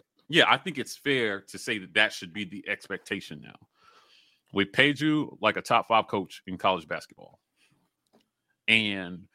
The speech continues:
um, you've proven that you can produce that. So we just need to see it, you know, every year now. It's gonna be interesting to see, but, uh, I, I think it should be a foregone conclusion. Auburn makes the tur-, the tourney every year.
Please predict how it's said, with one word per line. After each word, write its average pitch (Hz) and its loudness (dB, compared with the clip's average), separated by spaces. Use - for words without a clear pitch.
um, 95 0
you've 110 -2
proven 120 0
that 104 -4
you 101 -8
can 107 -8
produce 104 -10
that. 98 -4
So 107 -8
we 104 -10
just 110 -16
need 110 -10
to 127 -8
see 131 -8
it, 95 -8
you 120 -6
know, 107 6
every 113 0
year 120 0
now. 69 -10
It's - -18
gonna 131 2
be 117 0
interesting 113 -6
to 95 -12
see, 90 -8
but, 90 -2
uh, 80 -4
I, 123 4
I 135 6
think 135 -6
it 110 -8
should - -10
be 117 -6
a 95 -6
foregone 107 -6
conclusion. 95 -6
Auburn 98 2
makes 95 -6
the 85 -16
tur-, 95 -6
the 95 -10
tourney 95 -4
every 78 -10
year. 60 -20